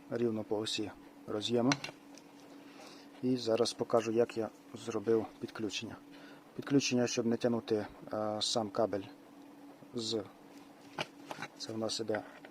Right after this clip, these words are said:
це плюс посередині, це плюс, тобто середній контакт, це в нас зарядка. Щоб не тягнути його ось сюди,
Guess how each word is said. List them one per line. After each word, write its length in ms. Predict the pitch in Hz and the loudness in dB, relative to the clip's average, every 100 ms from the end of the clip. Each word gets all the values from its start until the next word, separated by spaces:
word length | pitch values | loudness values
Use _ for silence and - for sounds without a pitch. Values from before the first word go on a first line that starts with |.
| - | -14
це 160 | - 120 | 2 2
плюс 480 | - 127 117 131 - - - - - - - - - - - - - - - - | 4 2 2 0 -6 -12 -20 -20 -20 -20 -20 -20 -20 -20 -20 -20 -12 -12 -6 -4
посередині, 580 | 117 - 110 104 101 98 - - - | 4 6 6 4 -2 -6 -12 -18 -8
це 160 | - | -6
плюс, 460 | 107 110 151 147 - - | -4 2 2 2 -4 0
тобто 420 | 135 - 131 - - | 0 2 0 0 -4
середній 500 | - 123 123 110 110 | -2 4 4 4 0
контакт, 520 | 107 107 147 - - - - - - - - - | -2 4 4 4 -8 -20 -20 -20 -20 -20 -20 -20
це 140 | - 127 | -6 0
в 40 | |
нас 140 | 123 113 | 2 2
зарядка. 480 | 117 110 - - - - - - - - - - - - - - - | 2 2 2 -4 -12 -20 -20 -20 -20 -20 -20 -20 -20 -20 -20 -14 -4
Щоб 160 | 117 | 2
не 80 | 120 | 2
тягнути 380 | 117 123 117 113 | 6 6 6 2
його 260 | 107 104 - - | 2 0 -2 -4
ось 120 | 107 | -6
сюди, 360 | - 107 107 | -4 -2 -2